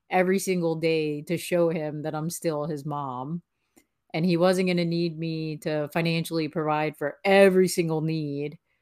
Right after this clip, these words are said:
because he got a job, right? <laughs> So it's like, uh, I mean more to him than those transactional things that had happened at the beginning of our relationship.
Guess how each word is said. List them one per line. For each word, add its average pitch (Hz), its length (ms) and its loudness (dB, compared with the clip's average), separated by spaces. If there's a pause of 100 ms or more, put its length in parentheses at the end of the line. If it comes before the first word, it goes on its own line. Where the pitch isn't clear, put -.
(420)
because 156 280 0
he 143 180 -6 (120)
got 156 200 4
a 147 60 0
job, 147 560 0 (180)
right? 185 360 8
<laughs> - 0 -
So 254 460 8
it's 247 280 6
like, 190 640 2 (920)
uh, 175 200 0
I 180 200 4
mean 175 500 2
more 170 500 0
to 165 180 -6
him 147 500 -10 (120)
than 156 360 -6 (140)
those 160 460 0
transactional 151 800 -6
things 151 300 -10
that 143 260 -6
had 147 160 -8
happened 143 600 -8
at 147 100 -4
the 156 60 -4
beginning 160 440 2
of 143 280 -6
our 143 220 -2
relationship. 143 1000 -6